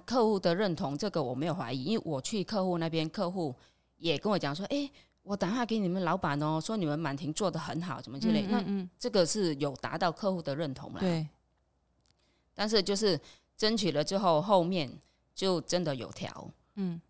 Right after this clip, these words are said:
Speaker 1: 就是，但是调个两千块。
Speaker 2: <laughs> 争了半天两千块。
Speaker 1: 对。
Speaker 2: 嗯。
Speaker 1: 然后，因为我，我，我也做久了，其实做久了我也喜欢我这个工作的。
Speaker 2: 嗯。
Speaker 1: 其实是蛮累，但是我喜欢是因为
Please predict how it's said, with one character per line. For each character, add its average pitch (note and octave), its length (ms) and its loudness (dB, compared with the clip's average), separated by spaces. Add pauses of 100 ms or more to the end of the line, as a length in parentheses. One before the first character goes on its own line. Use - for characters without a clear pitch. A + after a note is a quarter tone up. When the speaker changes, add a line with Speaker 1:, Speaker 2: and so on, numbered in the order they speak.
Speaker 1:
就 F#3+ 120 -4
是， G3+ 120 4
但 F#3+ 160 -4
是 F#3 220 0
调 C3 260 -6
个 D#3+ 80 -4
两 - 180 -6
千 D3+ 200 -2
块。 D3 260 -4 (400)
Speaker 2:
<laughs> - 920 0
争 D4 120 12
了 C#4+ 120 8 (100)
半 C4 160 6
天 A#3+ 240 4
两 G3+ 240 2
千 A3 220 0
块。 G#3+ 180 -2 (100)
Speaker 1:
对。 F3 320 4 (100)
Speaker 2:
嗯。 F#3+ 260 0 (420)
Speaker 1:
然 F3+ 160 0
后， A3+ 400 4 (540)
因 C#4+ 120 2
为 A#3+ 80 4
我， F3+ 220 8
我， D#3 220 2
我 E3+ 160 4
也 G#3 80 4
做 A3 200 2
久 D3 220 0
了， D3 160 2
其 E3+ 140 -2
实 D#3 440 0 (600)
做 G3+ 380 6
久 C#3+ 380 -2
了 D3 180 2
我 C#3+ 220 -2
也 D#3 180 -2
喜 C3 220 0
欢 E3+ 140 -2
我 C3 140 -4
这 E3 140 -4
个 C#3 80 -4
工 C#3 260 -4
作 C#3+ 240 -4
的。 G3 100 -2
Speaker 2:
嗯。 F3+ 280 -2
Speaker 1:
其 F3+ 220 4
实 F#3+ 140 4
是 G#3 160 4
蛮 D#3 320 0
累， E3 180 6
但 G3 180 0
是 A3 100 0
我 E3 140 2
喜 D3 160 0
欢 D#3+ 180 0
是 F3 180 0
因 E3 180 0
为 E3 240 2